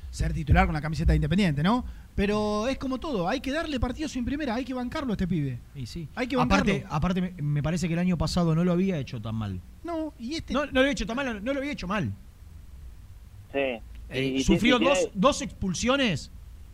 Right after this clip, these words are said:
Speaker 3: Una injusta.
Speaker 2: No, las dos, Nico.
Speaker 3: No, no, la de Huracán fue por verde.
Speaker 2: Eh, puede ser.
Speaker 3: Eh, la de Huracán fue por verde, la otra fue injusta.
Speaker 2: Eh,
Speaker 1: ¿Puedo ir a, puedo ir a
Speaker 2: y, y,
Speaker 1: Barreto?
Speaker 2: y
Speaker 1: ¿Puedo ir a,
Speaker 2: casi, y
Speaker 1: puedo ir a
Speaker 2: casi el
Speaker 1: Barreto?
Speaker 2: domingo la tercera, ¿no?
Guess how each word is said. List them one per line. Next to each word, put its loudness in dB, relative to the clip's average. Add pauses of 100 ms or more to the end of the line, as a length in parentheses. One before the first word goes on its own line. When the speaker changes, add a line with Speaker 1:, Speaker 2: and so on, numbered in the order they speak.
Speaker 3:
Una 6
injusta. 2
Speaker 2:
No, 2
las 4
dos, 4
Nico. 0 (320)
Speaker 3:
No, 4
no, 6
la 6
de 10
Huracán 4
fue 6
por 4
verde. 4 (1300)
Speaker 2:
Eh, 0
puede 4
ser. -2 (800)
Speaker 3:
Eh, 4
la 6
de 4
Huracán 2
fue 6
por 6
verde, 4
la 4
otra 4
fue 2
injusta. -4 (880)
Speaker 2:
Eh, 2
Speaker 1:
¿Puedo 8
ir 4
a, 2
puedo 2
ir 4
a 8
Speaker 2:
y, 6
y, 4
Speaker 1:
Barreto? 6
Speaker 2:
y 2
Speaker 1:
¿Puedo 6
ir 6
a, 2
Speaker 2:
casi, 2
y -6
Speaker 1:
puedo -8
ir 2
a 0
Speaker 2:
casi 6 (100)
el 6
Speaker 1:
Barreto? 6
Speaker 2:
domingo 4
la 4
tercera, 4
¿no? 2